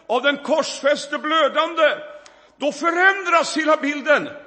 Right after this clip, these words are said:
Och där Jesu kropp hänger blödande, där ser han istället skuldbrevet. Och han säger,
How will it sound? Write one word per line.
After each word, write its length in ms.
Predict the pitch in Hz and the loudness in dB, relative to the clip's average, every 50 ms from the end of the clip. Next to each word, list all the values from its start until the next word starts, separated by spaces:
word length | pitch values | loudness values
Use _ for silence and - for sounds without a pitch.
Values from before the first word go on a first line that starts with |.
| - _ - _ _ _ _ _ _ _ _ _ _ _ _ | -20 _ -20 _ _ _ _ _ _ _ _ _ _ _ _
Och 180 | _ 247 285 247 | _ -8 -2 0
där 320 | 320 339 320 320 285 330 | 2 0 0 -2 0 2
Jesu 480 | 370 381 359 311 254 - - - 349 - | 4 4 4 4 2 -2 -4 -4 -6 -6
kropp 540 | - - 226 285 320 349 349 339 - - | -4 -4 0 6 6 6 6 6 2 0
hänger 320 | 220 277 302 302 277 294 302 | 2 2 4 4 2 0 0
blödande, 760 | 208 294 294 311 285 247 247 254 262 262 254 269 269 208 131 - - - - - - _ _ | 0 2 4 6 6 6 6 4 0 0 2 2 0 0 0 -6 -14 -20 -20 -20 -20 _ _
där 240 | _ 151 233 262 285 | _ 2 2 2 2
ser 400 | 262 - - - 254 269 277 269 | 0 -2 -6 -6 -6 -4 -4 -4
han 200 | 254 - 254 247 | -4 -4 -6 -6
istället 460 | 254 - - - - 247 247 233 240 | -8 -10 -12 -4 -2 -2 -2 -2 -4
skuldbrevet. 2000 | 233 - - - - - - - _ _ _ 277 330 349 330 269 220 202 175 151 143 - 220 226 302 359 381 381 381 370 370 349 339 262 - - - - - - - - - _ _ _ _ _ _ _ _ _ _ _ _ _ _ _ _ _ _ _ _ _ _ _ | -6 -8 -12 -14 -16 -18 -20 -20 _ _ _ 2 2 4 4 2 -2 -6 -10 -12 -10 -6 -4 0 4 6 8 8 8 10 12 12 12 10 6 0 -10 -14 -14 -16 -18 -20 -20 _ _ _ _ _ _ _ _ _ _ _ _ _ _ _ _ _ _ _ _ _ _ _
Och 220 | _ _ - 202 226 | _ _ -8 -6 -6
han 120 | 262 277 | -6 -6
säger, 540 | 269 - - 269 269 277 285 285 269 - | -8 -8 -2 -2 -2 -2 -2 -4 -6 -6